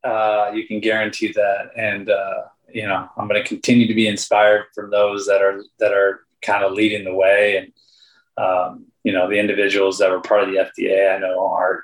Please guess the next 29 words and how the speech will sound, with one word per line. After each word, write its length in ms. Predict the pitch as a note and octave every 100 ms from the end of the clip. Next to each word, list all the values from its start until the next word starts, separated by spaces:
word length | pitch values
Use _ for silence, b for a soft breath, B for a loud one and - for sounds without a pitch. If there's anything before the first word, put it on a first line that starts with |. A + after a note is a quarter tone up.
| - -
highly 440 | - F#2+ G2 G2
involved, 540 | F#2+ F#2+ F#2+ G2 F#2+ _ _ _
and 320 | G2+ G2 F#2+
just, 340 | G2+ F2+ - _
if 200 | A2+ G#2
I 140 | G2+ G2+
can 180 | G2+
do, 360 | G2+ G#2 G2+ G2+ -
you 140 | G2+
know, 220 | F#2+ F#2+ -
a 60 | - -
tenth 320 | C#3+ B2+ A#2+
of 120 | G#2
what 160 | G#2+ -
they 200 | G#2 G#2
do, 280 | A#2 A2+ A2+ b b b _ -
uh, 360 | G#2 F#2+ F#2 F#2+ -
it'll 160 | A2+ A2+
make 200 | A2 G#2
me 100 | G2
feel 280 | - G2 G2
like 180 | F#2+ -
I'm, 200 | F#2 -
I'm 140 | - -
contributing 760 | G#2 - G#2 G#2 G2 G2 G2 -
and 300 | G#2+ G2+ -
helping 320 | A2 - G2
people 320 | G2+ F#2+ F#2
out. 320 | F#2 F#2 -